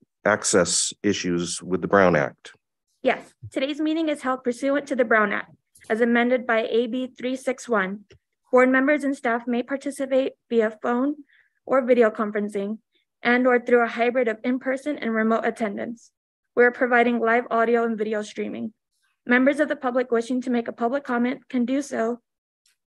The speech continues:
Speaker 2: by one, via Zoom, two, submitting an email, or three, leaving a voicemail. This information is noted on the agenda. If there are no questions about the meeting procedures, we will begin.
Speaker 1: Thank you.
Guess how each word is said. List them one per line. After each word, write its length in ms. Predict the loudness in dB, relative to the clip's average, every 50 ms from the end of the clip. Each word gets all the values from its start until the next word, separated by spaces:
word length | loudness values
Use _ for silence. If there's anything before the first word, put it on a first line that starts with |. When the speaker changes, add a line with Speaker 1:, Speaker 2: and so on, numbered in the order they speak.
| _ _ _ _
Speaker 2:
by 200 | -4 -2 -2 -2
one, 500 | -2 0 2 4 4 4 2 0 -2 -6 -10 _
via 240 | -4 0 0 0 0
Zoom, 340 | 0 0 0 0 0 -2 -6 -12 _ _ _ _ _ _ _ _ _ _ _ _ _
two, 200 | -2 -2 -2 -2
submitting 480 | -4 -8 -6 -2 -2 0 0 0 -2 -2
an 160 | -4 -2 -2
email, 440 | -2 -2 -2 -2 -2 -4 -6 -10 _ _ _ _ _ _ _ 0
or 120 | 2 2
three, 320 | 2 0 -2 -2 -2 -2 0
leaving 320 | 0 0 2 2 2 0
a 60 | 0
voicemail. 480 | 0 -2 -4 -4 -6 -10 -14 -14 -14 -16 -20 _ _ _ _ _ _ _ _ _ -4
This 160 | -2 0 0
information 520 | 0 0 0 0 0 0 0 0 0 0
is 140 | 0 0 0
noted 340 | -2 0 0 2 2 2 2
on 140 | 0 -2 -2
the 80 | -4
agenda. 460 | -4 -4 -4 -4 -4 -4 -8 -10 -16 _ _ _ _ _ _ _ _ _ _ _ _
If 120 | -10 -4 0
there 120 | 2 4
are 60 | 4
no 180 | 4 2 0 0
questions 440 | -2 -2 -4 -4 -2 -2 -2 -2 0
about 240 | 0 -2 -2 -2 -2
the 60 | -2
meeting 200 | -2 0 -2 -2
procedures, 480 | -4 -6 -6 -8 -4 -2 -2 -2 -2 -6 _ _ _ _ _ _ _ -2
we 80 | 0
will 160 | 2 2 2 0
begin. 380 | 0 -2 -4 -4 -4 -8 -12 _ _ _ _ _ _ -20 _ _ _ _ _ _ _ _ _ _ _ _ _ _ _ _ _ _ _ _ _ _ _ _ _ _ _ _ _ _ _ _ _ _ _ _ _ _ _ 4
Speaker 1:
Thank 220 | 4 4 6 6
you. 240 | 6 6 6 2